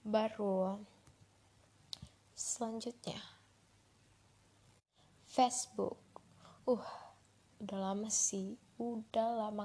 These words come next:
kali nggak ngepost di Facebook. Ada memang di H P, dan itu aku gunain pas terakhir untuk kebaktian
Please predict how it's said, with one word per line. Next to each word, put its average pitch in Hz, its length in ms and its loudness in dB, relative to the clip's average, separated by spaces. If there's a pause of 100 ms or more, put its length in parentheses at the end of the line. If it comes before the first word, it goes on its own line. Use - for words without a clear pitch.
kali 202 400 0
nggak 202 240 -4
ngepost - 560 -8
di 190 80 -8
Facebook. - 640 -8 (1040)
Ada 240 560 2 (160)
memang 190 560 -2
di 190 80 -4
H - 240 -8 (160)
P, - 160 -2 (640)
dan 214 160 -2 (160)
itu 302 560 2
aku 214 240 -6
gunain 220 800 0
pas 202 400 0 (400)
terakhir - 560 -6
untuk - 400 -6
kebaktian 196 1040 -2